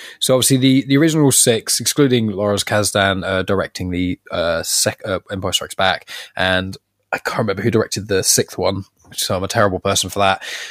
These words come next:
But George Lucas, obviously the first six were his baby, and then Disney took over, and then he had some points and stuff, and he made sure Kathleen Kennedy was involved and whatever. But the, as much as I do enjoy,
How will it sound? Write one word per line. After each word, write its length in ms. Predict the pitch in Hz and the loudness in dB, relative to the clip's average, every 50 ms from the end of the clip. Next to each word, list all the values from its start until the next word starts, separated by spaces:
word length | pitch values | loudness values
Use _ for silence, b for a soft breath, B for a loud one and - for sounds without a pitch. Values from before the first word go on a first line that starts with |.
| B B - | B B -4
But 180 | 143 143 - 151 | -4 -4 -2 -2
George 220 | 143 175 175 151 | 0 0 2 2
Lucas, 220 | 165 160 139 143 123 | 2 2 2 2 2
obviously 220 | 139 113 120 123 | 2 2 2 0
the 80 | 120 110 | -2 0
first 300 | - 143 135 120 - - | 2 2 2 4 4 2
six 180 | 120 - - | 2 0 0
were 80 | - 104 | -2 -4
his 140 | 101 101 - | -4 -4 -2
baby, 440 | - 95 92 85 85 90 - - - - | -2 -2 -4 -4 -6 -10 -12 -14 -10 -4
and 100 | 117 120 | 0 2
then 100 | 127 127 | 2 4
Disney 220 | 160 160 147 147 | 4 4 4 2
took 180 | 120 - 107 113 | 2 2 2 2
over, 500 | 107 104 101 98 101 98 98 98 98 87 | 4 4 2 2 2 2 4 2 2 0
and 260 | 95 98 98 95 95 | 0 0 0 0 0
then 340 | 95 95 95 95 95 95 - - | 2 2 2 2 0 -2 -6 -8
he 140 | - - 117 | -6 -2 0
had 180 | 117 113 104 | 2 2 2
some 380 | - - - 104 92 87 107 - - _ _ _ _ _ _ _ _ | 0 -2 -2 -2 -4 -8 -10 -14 -20 _ _ _ _ _ _ _ _
points 460 | - - 110 90 87 - - - - | -4 -2 -2 -2 -2 -2 -2 -2 0
and 100 | 98 92 | 0 -2
stuff, 360 | - - 101 90 95 92 - | -2 0 2 2 2 0 -2
and 100 | 98 92 | -4 -4
he 260 | 95 101 95 92 92 - - _ _ _ _ | -2 -2 -2 -4 -6 -8 -14 _ _ _ _
made 260 | - 113 110 110 107 - | -4 -2 0 2 2 2
sure 140 | - 104 | 0 0
Kathleen 380 | - - - 101 - 95 92 90 | -2 -2 -2 -2 -2 -4 -4 -2
Kennedy 320 | - 110 98 92 92 92 | 0 0 0 0 0 -2
was 100 | 87 87 | -4 -4
involved 340 | 95 87 85 92 90 87 - | -6 -4 -4 -4 -4 -4 -6
and 80 | 95 92 | -8 -10
whatever. 360 | 92 - 92 92 87 101 90 | -8 -6 -6 -4 -4 -4 -4
But 340 | 98 - 110 104 95 - B B B B B B B B B B | -2 0 2 2 2 0 B B B B B B B B B B
the, 160 | - 139 143 135 | -6 -4 -2 -2
as 160 | 160 139 147 | -2 -2 -2
much 240 | 175 185 156 - 165 | -2 -2 -2 -4 -4
as 80 | 156 | -2
I 160 | 165 151 139 | 0 0 0
do 200 | 127 123 131 127 | 0 0 0 0
enjoy, 640 | 123 123 113 - 127 117 110 110 107 107 104 104 104 | 0 0 0 2 2 4 4 4 2 2 0 -2 -4